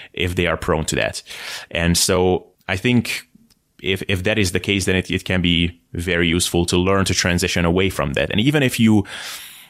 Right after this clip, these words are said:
I think there are a couple of things in fitness that are just useful for everyone to just try out at least every once in a while, just to see how it feels. 'Cause then you can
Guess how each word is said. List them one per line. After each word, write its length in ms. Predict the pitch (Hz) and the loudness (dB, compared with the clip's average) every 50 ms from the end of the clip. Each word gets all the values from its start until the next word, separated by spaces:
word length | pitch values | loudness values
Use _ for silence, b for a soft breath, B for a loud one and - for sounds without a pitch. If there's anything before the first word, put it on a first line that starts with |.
| B B - | B B -6
I 60 | 107 | -4
think 260 | 98 151 151 123 - - | -2 -2 -2 -4 -4 -4
there 180 | 104 98 107 101 | 0 0 2 2
are 60 | 104 | 2
a 40 | - | 2
couple 220 | - 117 - 113 | 0 0 2 0
of 80 | 98 - | 0 0
things 300 | - - 98 95 85 87 | 0 0 0 2 2 2
in 80 | 87 | 0
fitness 420 | - - 95 92 - 92 90 90 - | 0 0 -2 0 2 0 0 2 2
that 100 | 92 87 | 0 2
are 140 | 87 90 | 2 2
just 220 | 87 95 - - - | 2 2 0 2 4
useful 340 | 92 104 98 - - 101 92 | 4 4 4 4 2 2 2
for 180 | - 98 - | 2 2 2
everyone 360 | 85 98 95 98 90 90 92 | 2 2 2 4 4 4 2
to 120 | 90 - 95 | 4 2 0
just 300 | 87 - - 123 113 - | 0 2 0 2 2 2
try 360 | - - - 120 110 104 98 90 | 2 2 0 2 2 2 0 2
out 220 | 80 80 82 - | 0 0 0 0
at 100 | 85 80 | 0 -2
least 220 | 85 80 82 - 90 | 0 -2 -2 -2 0
every 160 | 87 87 82 | 0 2 2
once 240 | 85 85 82 - 85 | 2 2 2 0 0
in 40 | |
a 40 | 76 | 2
while, 240 | 76 71 60 71 78 | 2 2 2 2 2
just 180 | - 92 - - | 2 2 2 2
to 80 | 95 | 2
see 180 | - - 107 101 | 2 4 2 2
how 200 | 87 90 85 80 | 2 0 0 0
it 100 | 85 - | 0 -2
feels. 480 | - - 101 101 104 107 107 104 - | -2 0 2 2 4 4 4 2 0
'Cause 160 | - - 101 90 | 0 0 0 0
then 160 | 113 113 110 | 2 2 2
you 80 | 107 | 2
can 320 | - - 107 104 101 98 | 2 0 2 4 4 4